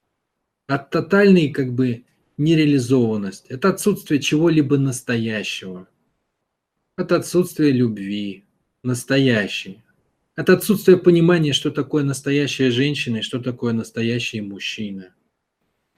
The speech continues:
от постоянных попыток вырасти за счёт принижения кого-то другого, а не за счёт того, что ты поднимаешь других вместе с собой. Это модно же, да, сейчас, в принципе, то это пользуется спросом.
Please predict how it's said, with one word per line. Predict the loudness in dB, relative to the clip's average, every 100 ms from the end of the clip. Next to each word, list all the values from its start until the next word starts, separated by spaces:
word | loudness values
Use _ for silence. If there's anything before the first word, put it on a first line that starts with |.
| -8
от | -2 0
постоянных | 4 6 8 6 4
попыток | 4 6 4 6
вырасти | 6 6 4 0
за | 0
счёт | 0 -2 -2
принижения | -2 -2 -2 -2 -2 -4
кого-то | -4 -4 -4
другого, | -6 -6 -2 -2 -2 -2
а |
не | 0 0
за |
счёт | 0 -2 -2
того, | -4
что | -4 -6
ты | -4
поднимаешь | -2 0 0 0 -2 -6
других | -8 -12 -10 -12 -8
вместе | -8 -8 -12
с | -14
собой. | -12 -10 -10 -12 -16 _ _ _ _ _ _ _ _ _ _ _ _ _ _ 2
Это | 4 6 6
модно | 6 6 4 -2
же, | -6 -8
да, | -6 -6 -8 _ _ _
сейчас, | -18 -14 -14 -16 -20
в | -6
принципе, | 2 4 4 0 -8 -6 -6 -6 _ _
то | 2
это | 4 4
пользуется | 4 6 6 4 0 -2 -10
спросом. | -8 -2 -2 -2 -8 -20